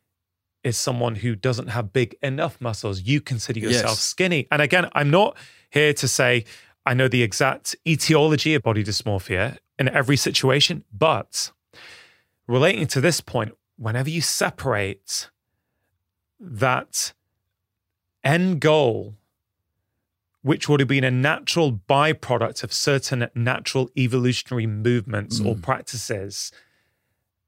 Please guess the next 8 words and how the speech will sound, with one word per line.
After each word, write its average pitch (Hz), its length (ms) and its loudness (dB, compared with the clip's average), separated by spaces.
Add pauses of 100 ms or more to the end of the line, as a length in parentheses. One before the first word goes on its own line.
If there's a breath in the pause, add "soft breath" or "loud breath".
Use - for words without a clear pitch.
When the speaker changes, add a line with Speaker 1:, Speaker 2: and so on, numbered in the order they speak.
(460)
Speaker 1:
whenever 147 320 0
you 180 100 0
just - 240 -2
try 139 260 0
and 127 180 -2 (400)
get - 360 0
the 117 420 0 (680)
outcome 113 720 0